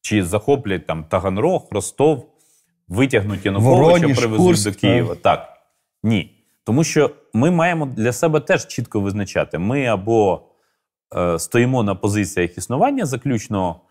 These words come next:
Speaker 1: акту О Б С Є, або ми говоримо, "Давайте ми все повернемо". Ну, просто, м, це, м, достатньо небезпечна гра. Бо якщо ми починаємо грати, е, в неї, в неї з Росією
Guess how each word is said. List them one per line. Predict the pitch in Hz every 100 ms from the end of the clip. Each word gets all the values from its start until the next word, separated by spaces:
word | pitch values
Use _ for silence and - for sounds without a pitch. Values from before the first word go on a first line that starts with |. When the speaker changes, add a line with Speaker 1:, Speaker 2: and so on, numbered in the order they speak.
| _ -
Speaker 1:
акту | 92 87 -
О | 87
Б | 80 87
С | 80 -
Є, | - _ _ _ _ _ -
або | 92 165
ми | 226 160
говоримо, | 117 123 180 165 120
"Давайте | 98 104 160 170
ми | 117 107
все | -
повернемо". | - 107 104 85 - -
Ну, | 135
просто, | 135 - 175 - 156 - - - _ _
м, | 101 104 101 95
це, | - 147 180 180 143 - -
м, | 107 107 -
достатньо | 104 117 - 175 175 143
небезпечна | 123 120 - 139 131 110
гра. | 95 71 _ _ _ _ _
Бо | 90
якщо | 117 107 160
ми | 139
починаємо | 127 - 135 135 120 110
грати, | 107 120 104 101
е, | 92 - _ _ - 104 90 87 87 85 -
в | - - 92
неї, | 110 107 90 - 87
в | 87 101
неї | 110 92 85
з | 80
Росією | 101 - - 254 190 82